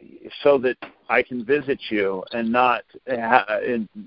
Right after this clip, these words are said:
and, and you can avoid all the consequences, all the judgments and all the consequences of our hurtful and painful actions and policies. That's what's happening. So, Mary, um, I, I want you just to,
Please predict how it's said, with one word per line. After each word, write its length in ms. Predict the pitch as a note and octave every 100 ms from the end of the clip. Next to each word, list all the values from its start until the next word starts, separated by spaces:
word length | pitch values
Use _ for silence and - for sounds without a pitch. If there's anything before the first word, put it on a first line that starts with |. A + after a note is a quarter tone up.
| -
and, 180 | B2+ A2
and 260 | B2+ A#2+ A2+
you 100 | C3
can 140 | B2+
avoid 460 | B2 A#2+ C3+ C#3 A#2+
all 200 | B2 C3
the 100 | A#2+
consequences, 920 | - C3 C3 - A2 B2+ A2+ - F#2+
all 200 | G2 G#2+
the 80 | A2+
judgments 640 | G#2+ B2+ B2+ - A2+ G#2 -
and 160 | G#2+
all 140 | G#2 A2+
the 100 | A#2
consequences 920 | C3 C3 C3+ A#2+ - A2+ G#2+ G#2+ G2
of 120 | G#2
our 140 | G#2 G2
hurtful 640 | A#2+ B2+ _ A#2+ A#2 A2
and 160 | G#2+ G#2
painful 540 | B2+ C3 B2 - A#2
actions 540 | A2+ A#2+ - - G#2 G#2+
and 140 | G#2
policies. 640 | - A2 A#2+ A2 - G2 - _ - - _ B2
That's 320 | C#3+ D#3+ -
what's 180 | C3 A#2+
happening. 500 | A2 A2+ - A#2 - _ _ _ _ _ _ -
So, 120 | C3+
Mary, 520 | B2+ C3+ C3+ C3+ A#2+ -
um, 500 | A2+ G#2 G#2 G2 -
I, 180 | C3 B2+ A2+
I 60 |
want 260 | C3 C3+ C#3+ -
you 120 | A#2+
just 260 | C3 A#2+ -
to, 260 | - A2